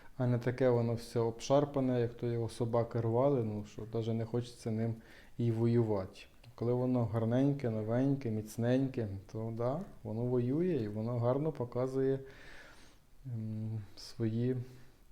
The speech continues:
свої потенціали. Ось так. Маленький вклад, але він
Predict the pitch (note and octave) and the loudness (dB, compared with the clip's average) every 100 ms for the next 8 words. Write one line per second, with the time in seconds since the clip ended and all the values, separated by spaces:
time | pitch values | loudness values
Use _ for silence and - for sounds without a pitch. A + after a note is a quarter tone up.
0 | - - - - - - - - - - | -20 -20 -20 -20 -20 -20 -20 -20 -20 -20
1 | - - - - - - - - - - | -20 -20 -20 -20 -20 -20 -20 -20 -20 -20
2 | - - - B2 A#2+ C3 C3 C3 C3+ B2+ | -20 -18 -2 2 4 2 0 0 2 0
3 | - B2+ C3+ E3+ D3 G#2+ F2+ - - - | -2 0 2 2 0 0 -4 -14 -20 -20
4 | - - - - - - A#2 C#3+ - B2 | -20 -20 -20 -20 -20 -12 -10 -10 -12 -10
5 | C3 C#3+ - - - - - - - - | -10 -12 -20 -20 -20 -20 -20 -20 -20 -20
6 | - - A#2 A#2 B2+ D3 C#3+ C3+ A2+ - | -20 -12 -6 0 2 2 0 -4 -6 -6
7 | A#2+ B2 E3 - - - A#2 A#2 C#3+ B2+ | -4 -2 -2 -6 -16 -10 -6 -2 -2 -2
8 | D#3 D#3 | -4 -6